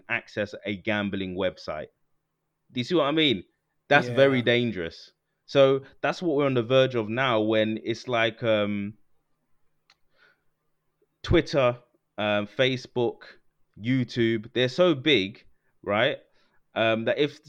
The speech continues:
Speaker 1: if the people there decide to get involved in the social conversation and cancel certain things based on their own views, then it starts
Speaker 2: Mm.
Speaker 1: to get a bit dangerous.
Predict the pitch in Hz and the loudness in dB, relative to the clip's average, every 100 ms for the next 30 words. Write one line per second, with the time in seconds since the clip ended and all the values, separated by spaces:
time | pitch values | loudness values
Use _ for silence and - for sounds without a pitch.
0 | - - - 156 - - 143 - 202 190 | -20 -14 -8 -8 -6 -6 -6 -6 -6 -6
1 | 175 135 135 139 107 104 110 - 147 139 | -6 -4 2 4 4 0 -4 -2 0 0
2 | 139 127 135 120 110 131 127 113 110 104 | 0 -4 -4 -4 0 0 0 -2 -2 -2
3 | - 127 120 117 - 113 104 - 117 123 | -2 -2 -2 -6 -4 -6 -6 -2 -2 -2
4 | - 85 82 - 101 107 - 131 131 113 | -4 -10 -12 -12 -8 -8 -4 -4 -4 -8
5 | 110 - 123 104 110 104 131 107 90 101 | -10 -2 0 0 -4 -4 -2 -2 -4 -10
6 | - _ _ _ - 98 127 131 123 - | -12 _ _ _ -18 -2 2 2 0 -2
7 | 120 117 110 110 120 123 120 113 113 107 | 0 2 2 4 4 4 4 2 -4 -8
8 | _ _ 92 107 123 139 196 196 - _ | _ _ -10 -2 0 2 0 -4 -16 _
9 | _ - 131 139 147 175 170 143 123 120 | _ -4 -2 0 0 0 0 -2 0 0
10 | 117 _ - 240 233 - 180 190 185 131 | -6 _ -8 -4 -4 2 2 4 0 -2